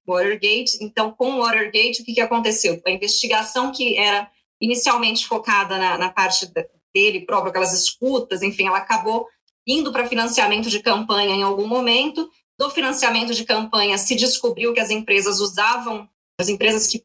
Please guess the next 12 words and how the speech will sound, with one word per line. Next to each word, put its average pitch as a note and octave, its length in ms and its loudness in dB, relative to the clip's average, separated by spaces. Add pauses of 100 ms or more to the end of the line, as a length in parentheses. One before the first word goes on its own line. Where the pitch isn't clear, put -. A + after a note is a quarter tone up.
(120)
faziam G3+ 460 2
os E3 140 -2
pagamentos, F3 600 0
né, F3 80 0
enfim, F3 220 0
as E3 120 -2
doações, E3 560 0 (440)
é, D#3+ 220 0
eleitorais, F#3+ 600 0
elas A3 200 -2
usavam A#3 500 2
empresas A#3+ 480 0